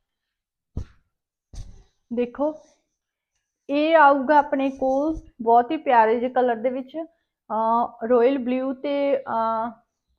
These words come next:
ਆਪਣਾ ਸ-, ਫਿਰੋਜ਼ੀ ਕਲਰ ਹੁੰਦਾ ਨਾ ਜਿਹੜਾ, ਉਹਦੀ ਮਿਕਸ ਟੋਨ 'ਚ ਹੀ ਰਹੂਗੀ। ਕਲਰ ਵੈਸੇ ਕੁਝ ਮੈਨੂੰ ਪਤਾ ਤਾਂ ਨਹੀਂ ਲੱਗ ਰਿਹਾ ਵੀ ਕਿ-, ਕਿਹੜਾ ਕਲਰ ਹੈ, ਬਸ ਉਹਨਾਂ ਦੀ ਮਿਕਸ ਜਿਹੀ ਟੋਨ ਦੇ ਵਿੱਚ ਆ ਗਿਆ ਇਹ ਕਲਰ। ਇਸ ਤਰ੍ਹਾਂ ਦੀ ਪ੍ਰਿੰਟਿੰਗ ਰਹੂਗੀ ਸ਼ਰਟ ਦੇ ਵਿੱਚ, ਤੁਸੀਂ ਦੇਖ ਸਕਦੇ ਹੋ,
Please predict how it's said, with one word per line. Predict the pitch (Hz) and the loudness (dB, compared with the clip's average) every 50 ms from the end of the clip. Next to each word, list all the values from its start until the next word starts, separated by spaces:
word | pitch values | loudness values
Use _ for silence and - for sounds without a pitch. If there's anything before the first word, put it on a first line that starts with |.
| _ _ _ _ _ _ _ - | _ _ _ _ _ _ _ -10
ਆਪਣਾ | 247 247 - 254 254 262 262 269 262 254 - 220 262 | -8 -6 -4 -2 0 0 0 0 -2 -2 -6 -8 -10
ਸ-, | 254 - 247 247 262 254 - | -8 -4 -2 -2 -2 -2 -2
ਫਿਰੋਜ਼ੀ | 262 254 254 240 233 220 277 285 | -2 0 0 0 0 0 -2 0
ਕਲਰ | - 285 285 277 | 0 0 0 0
ਹੁੰਦਾ | 285 285 254 247 240 247 | -2 -2 -2 -2 -2 -2
ਨਾ | 262 | -2
ਜਿਹੜਾ, | 277 285 277 294 | -2 0 0 2
ਉਹਦੀ | 302 262 247 247 240 247 247 240 302 330 | 0 0 -2 -6 -8 -8 -8 -6 -6 -4
ਮਿਕਸ | 320 285 269 277 - - - | -4 -4 -4 -6 -8 -12 -10
ਟੋਨ | _ 339 302 285 277 269 | _ -4 -2 -2 -2 -2
'ਚ | 262 269 | -4 -2
ਹੀ | 247 | -2
ਰਹੂਗੀ। | 233 233 220 220 220 240 320 - - _ _ _ _ _ _ _ | -2 -2 -2 -4 -6 -6 -8 -8 -10 _ _ _ _ _ _ _
ਕਲਰ | 254 254 262 262 | -2 -2 -2 -2
ਵੈਸੇ | 262 262 254 254 302 294 | -2 -2 -4 -4 -4 -6
ਕੁਝ | 285 302 302 | -4 -4 -2
ਮੈਨੂੰ | 285 277 269 277 277 269 269 - _ | -2 -2 -2 -2 -2 -4 -6 -4 _
ਪਤਾ | 247 240 247 247 233 | -2 0 2 2 2
ਤਾਂ | 240 247 | 2 0
ਨਹੀਂ | 269 262 | 0 0
ਲੱਗ | 240 214 196 196 | 0 -2 -2 -4
ਰਿਹਾ | 202 226 240 | -4 -6 -4
ਵੀ | 254 277 | -6 -6
ਕਿ-, | 254 - 247 - 226 - _ | -8 -10 -12 -12 -12 -12 _
ਕਿਹੜਾ | 175 180 208 240 277 | -6 -2 -2 -2 -2
ਕਲਰ | - 254 254 254 254 | 0 -2 -2 0 0
ਹੈ, | 269 277 | -2 2
ਬਸ | 262 240 240 - 285 | 2 2 2 0 -2
ਉਹਨਾਂ | 269 254 269 | -6 -6 -4
ਦੀ | 262 311 | -4 -4
ਮਿਕਸ | 269 247 247 247 - - - | -4 -4 -6 -8 -12 -18 -12
ਜਿਹੀ | 254 302 320 | -10 -10 -8
ਟੋਨ | 311 285 277 262 254 240 | -4 -4 -4 -4 -2 -4
ਦੇ | 240 | -4
ਵਿੱਚ | 233 240 240 247 - | -4 -4 -8 -6 -4
ਆ | 240 202 185 | -4 -4 -4
ਗਿਆ | 180 190 185 | -4 -4 -4
ਇਹ | 190 208 233 220 | -4 -4 -6 -6
ਕਲਰ। | 226 226 233 247 294 320 - _ _ _ _ _ _ _ _ _ _ - | -6 -6 -4 -4 -6 -6 -8 _ _ _ _ _ _ _ _ _ _ 0
ਇਸ | 220 254 254 254 | 2 2 2 0
ਤਰ੍ਹਾਂ | - - 247 247 240 | -2 -2 -2 -2 0
ਦੀ | 240 262 | -2 -4
ਪ੍ਰਿੰਟਿੰਗ | 240 233 233 233 208 - 226 220 220 | -4 -2 -2 -2 -2 -4 -6 -6 -4
ਰਹੂਗੀ | 220 220 240 233 254 | -4 -4 -4 -4 -6
ਸ਼ਰਟ | 262 - 240 214 214 - - | -6 -6 -6 -6 -6 -6 -6
ਦੇ | 233 | -6
ਵਿੱਚ, | 240 277 - | -6 -6 -10
ਤੁਸੀਂ | _ - 262 262 220 208 | _ -14 -14 -8 -6 -6
ਦੇਖ | 208 214 - | -6 -6 -4
ਸਕਦੇ | - 247 240 247 226 262 | -6 -6 -4 -4 -4 -4
ਹੋ, | 277 311 | -4 -4